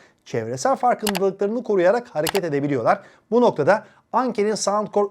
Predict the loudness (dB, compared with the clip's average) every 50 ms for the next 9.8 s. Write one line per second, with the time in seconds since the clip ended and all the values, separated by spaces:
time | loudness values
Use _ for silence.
0 | -2 -2 -2 0 2 4 4 4 4 2 0 -2 -4 -6 -6 -6 -6 -4 -4 -4
1 | -4 -4 -2 0 0 0 2 2 0 2 4 4 4 2 2 0 0 0 -2 -2
2 | -2 -2 0 0 2 2 0 0 -2 -6 -14 -20 -20 _ -12 -8 -8 -8 -2 -2
3 | 0 2 2 0 0 0 0 0 0 0 0 0 0 2 2 2 4 4 4 2
4 | 0 -2 0 2 2 2 0 0 -2 2 4 4 4 4 2 2 2 0 0 0
5 | -2 -10 -20 _ _ 2 2 4 4 2 4 4 4 4 4 0 -4 2 4 4
6 | 6 6 4 4 4 2 2 2 0 0 -2 -10 _ _ 0 0 2 4 4 2
7 | 2 2 2 2 2 2 2 0 -2 -2 0 0 2 2 0 0 -2 -4 -2 0
8 | 0 0 0 0 -2 0 2 2 2 2 0 -2 -2 -2 -2 -2 -2 -2 -2 -4
9 | -4 -6 -6 -2 0 2 0 0 0 -2 -2 -2 0 -2 -2